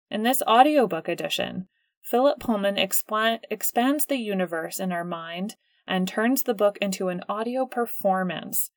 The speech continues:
by removing extra text like "he said," "she said." The narrators speak directly to each other and to the listener, moving the adventure along at a rapid pace.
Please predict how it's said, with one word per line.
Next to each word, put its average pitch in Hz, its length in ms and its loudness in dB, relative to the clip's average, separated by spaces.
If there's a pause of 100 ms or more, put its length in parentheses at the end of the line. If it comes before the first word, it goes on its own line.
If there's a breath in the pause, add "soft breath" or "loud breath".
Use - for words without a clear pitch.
(240)
by 196 100 2
removing 226 600 2
extra 214 360 -4
text - 580 -8
like 165 240 -6
"he 202 280 -12
said," 165 400 -6
"she 226 320 -4
said." - 440 -6 (1000)
The 214 160 -4
narrators 254 640 4
speak 190 260 -4
directly 180 560 0
to 254 180 -8
each 269 220 -8
other 165 420 -2
and 190 240 -2
to 233 100 -6
the 262 140 2
listener, 185 640 -4 (500)
moving 220 400 0
the 233 120 2
adventure 190 520 2
along 170 440 -2
at 165 80 -6
a 160 80 -4
rapid 160 480 -4
pace. - 680 -6